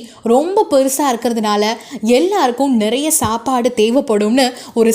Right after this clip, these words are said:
சென்ட்ரல் கிச்சனை ரொம்ப பெருசாவே அங்க கட்டியிருக்காங்க. அந்த சென்ட்ரல் கிச்சன்ல நிறைய தடவை பாத்திரங்கள் தானாவே உருள்ற சத்தம் கேட்கறதா நிறைய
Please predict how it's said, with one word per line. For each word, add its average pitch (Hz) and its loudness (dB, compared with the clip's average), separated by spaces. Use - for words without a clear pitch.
சென்ட்ரல் 381 0
கிச்சனை 240 0
ரொம்ப 294 -2
பெருசாவே 262 2
அங்க 220 -2
கட்டியிருக்காங்க. 202 -2
அந்த 202 0
சென்ட்ரல் 233 0
கிச்சன்ல 233 0
நிறைய 370 2
தடவை 233 2
பாத்திரங்கள் 247 0
தானாவே 220 -2
உருள்ற 311 0
சத்தம் 202 -6
கேட்கறதா 220 0
நிறைய 254 2